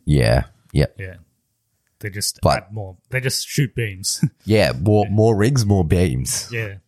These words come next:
Speaker 2: All right. I give it a cognitive recalibration, was definitely worth a watch.
Speaker 1: Yeah, this is the best Phase four movie for me.
Speaker 2: Well, there's only been two so far, so
Speaker 1: There's been three, you lie.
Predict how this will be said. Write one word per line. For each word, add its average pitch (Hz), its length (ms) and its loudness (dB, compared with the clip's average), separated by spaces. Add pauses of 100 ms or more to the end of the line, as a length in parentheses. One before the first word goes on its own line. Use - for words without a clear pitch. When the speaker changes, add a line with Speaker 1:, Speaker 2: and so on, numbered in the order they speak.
(680)
Speaker 2:
All 165 120 4
right. 127 300 -2 (240)
I 151 120 2
give 170 160 -2
it 165 40 -2
a - 20 -10
cognitive 147 360 -4
recalibration, 139 680 -4 (260)
was - 460 -6 (400)
definitely 139 560 0 (360)
worth 123 220 -2
a 127 40 -4
watch. 147 300 -4
Speaker 1:
Yeah, 95 220 4
this 123 160 -2
is - 40 -4
the 170 100 -2
best 131 540 0
Phase 113 360 0
four 110 260 2
movie 92 380 0
for - 160 -2
me. 78 400 0 (380)
Speaker 2:
Well, 131 120 2
there's 120 160 2
only 127 140 4
been 101 160 -2
two 113 180 -2
so 95 200 -8
far, 80 320 -14
so - 200 -4
Speaker 1:
There's 62 140 2
been 67 180 2
three, 65 260 2
you 55 200 0
lie. 50 340 0